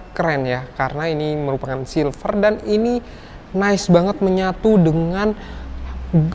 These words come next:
warna krom-krom yang ada di sisi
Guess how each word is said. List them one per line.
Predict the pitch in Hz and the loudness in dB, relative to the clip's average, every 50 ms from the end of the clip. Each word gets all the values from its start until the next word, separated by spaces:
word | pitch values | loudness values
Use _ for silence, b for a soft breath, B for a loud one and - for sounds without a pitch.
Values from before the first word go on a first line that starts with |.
| - - | -4 2
warna | 202 202 196 196 190 202 208 202 185 - | 4 6 6 6 4 2 0 -2 -2 -4
krom-krom | - - 196 196 196 196 185 - - 185 196 196 202 190 | 0 4 4 6 6 4 2 2 4 6 6 6 6 4
yang | 180 170 160 147 | 4 2 2 2
ada | 147 147 151 143 | 4 4 6 6
di | 143 147 143 | 6 4 2
sisi | - - 156 - - - 147 139 | 2 0 0 -2 -2 -4 -4 -4